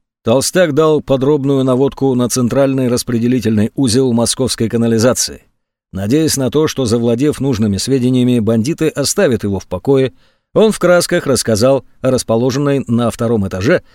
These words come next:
отдельно стоящего корпуса диспетчерской. Он же поведал и о заветном шкафчике с ключами от подземных решёток и стальных дверей.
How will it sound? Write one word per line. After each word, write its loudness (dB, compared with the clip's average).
отдельно 0
стоящего 0
корпуса -2
диспетчерской. -4
Он 4
же 2
поведал 2
и -2
о 2
заветном 2
шкафчике -2
с -6
ключами -2
от -2
подземных 0
решёток -4
и -2
стальных 0
дверей. -2